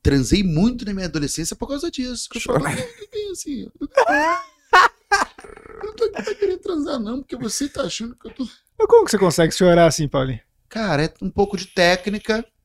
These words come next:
Speaker 3: É?
Speaker 1: Né? É. Porque, é, o choro, você tem que abrir como se fosse um bocejo. Sabe quando você vai bocejar, não dá aquela. Então você tá o tempo inteiro aqui aberto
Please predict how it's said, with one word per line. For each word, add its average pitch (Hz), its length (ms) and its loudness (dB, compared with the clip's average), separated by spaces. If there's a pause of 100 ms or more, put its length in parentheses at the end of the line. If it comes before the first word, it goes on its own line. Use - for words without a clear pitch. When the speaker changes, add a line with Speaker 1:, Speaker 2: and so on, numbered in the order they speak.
(100)
Speaker 3:
É? 143 220 2 (240)
Speaker 1:
Né? 151 260 0
É. 151 300 4 (440)
Porque, 170 420 4
é, 151 520 6
o 143 100 0
choro, 185 420 4
você 151 260 -2
tem 165 180 -4
que 151 300 2 (580)
abrir 156 340 4
como - 220 0
se - 100 -8
fosse 160 280 -4
um 175 60 -2
bocejo. 170 800 6 (340)
Sabe 220 200 -4
quando 208 120 0
você 165 60 -2
vai 151 100 6
bocejar, 147 360 2
não 143 80 2
dá 139 100 2
aquela. 135 420 0 (720)
Então 180 120 -6
você 220 140 0
tá 202 100 2
o 190 40 2
tempo 170 220 -4
inteiro 151 220 2
aqui - 240 -4
aberto 139 440 0